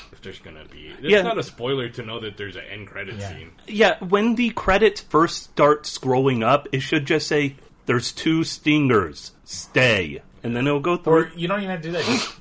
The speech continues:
Speaker 3: stay through the credits. You'll, you won't be disappointed. Like,
Speaker 2: Well, at least say, like, you know,
Speaker 1: Well,
Speaker 2: "There's one
Speaker 1: I
Speaker 2: at the
Speaker 1: wanna
Speaker 2: very
Speaker 1: say you won't be
Speaker 2: end."
Speaker 1: disappointed
Speaker 3: Or stay through the
Speaker 1: 'cause you might
Speaker 3: credits
Speaker 1: be
Speaker 3: and, and to make
Speaker 1: disappointed.
Speaker 3: sure you don't miss anything, you know? But yeah, it's, like, always weird when I see people leave those Marvel movies, like,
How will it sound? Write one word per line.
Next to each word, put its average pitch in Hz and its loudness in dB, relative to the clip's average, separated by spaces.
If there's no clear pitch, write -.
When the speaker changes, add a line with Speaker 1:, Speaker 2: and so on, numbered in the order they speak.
Speaker 3:
stay - -10
through 139 -12
the 143 -8
credits. 131 -2
You'll, 101 -8
you 107 -12
won't 120 -2
be 185 2
disappointed. 110 -8
Like, 95 -14
Speaker 2:
Well, 147 4
at 139 4
least 151 0
say, 143 4
like, 107 0
you 110 0
know, 95 -2
Speaker 1:
Well, 123 -8
Speaker 2:
"There's 156 6
one 165 4
Speaker 1:
I 165 6
Speaker 2:
at 165 4
the 143 -2
Speaker 1:
wanna 139 4
Speaker 2:
very 131 6
Speaker 1:
say 123 -8
you 127 -4
won't 107 0
be - -2
Speaker 2:
end." 92 -6
Speaker 1:
disappointed 127 -4
Speaker 3:
Or - -2
stay 131 2
through 190 0
the 180 4
Speaker 1:
'cause 160 0
you 131 -2
might 196 8
Speaker 3:
credits 165 6
Speaker 1:
be 151 -2
Speaker 3:
and, - -4
and - -12
to 147 -4
make 147 -2
Speaker 1:
disappointed. 139 -6
Speaker 3:
sure 151 -4
you 143 -4
don't 143 0
miss 147 -4
anything, 95 -10
you 101 -10
know? 123 -6
But 131 -4
yeah, 107 -2
it's, 90 -12
like, 113 -6
always 123 -2
weird 113 -2
when 101 -8
I 95 -8
see 113 -10
people 104 -10
leave 104 -8
those 101 -6
Marvel 101 -6
movies, 92 -12
like, 92 -12